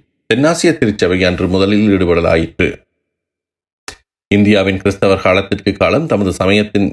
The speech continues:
மேலிடத்தில் உள்ளவர்களுக்கு இவ்விடயம் தொடர்பாக விண்ணப்பம் செய்திருப்பதை காணலாம். குறித்த ஒரு பழக்க வழக்கத்தை சுட்டிக்காட்டி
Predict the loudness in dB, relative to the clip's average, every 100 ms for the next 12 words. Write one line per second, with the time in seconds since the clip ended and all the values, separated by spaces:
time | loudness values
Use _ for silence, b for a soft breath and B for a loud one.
0 | -2 0 2 0 0 2 2 2 2 -2
1 | -2 -2 0 0 -2 -2 -2 0 -2 -2
2 | 0 0 0 0 0 0 -2 -2 -2 -2
3 | -2 0 0 -2 -6 _ _ _ _ -2
4 | 0 2 2 2 0 0 2 2 0 -2
5 | -2 -2 -2 -2 0 -2 0